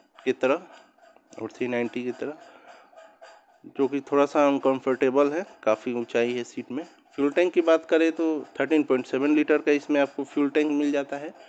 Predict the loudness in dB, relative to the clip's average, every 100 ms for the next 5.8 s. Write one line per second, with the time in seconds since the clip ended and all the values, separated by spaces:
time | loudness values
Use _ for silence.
0 | -20 -20 -8 -4 -2 -2 0 -2 0 0
1 | 2 0 0 -2 -4 -14 _ -20 -20 _
2 | -20 -20 -12 -8 -6 -8 -14 -4 0 2
3 | 2 4 0 0 -4 -6 -10 -20 _ -20
4 | -20 _ -20 _ _ -20 _ -20 -20 -20
5 | -20 -20 _ -20 -8 -4 -4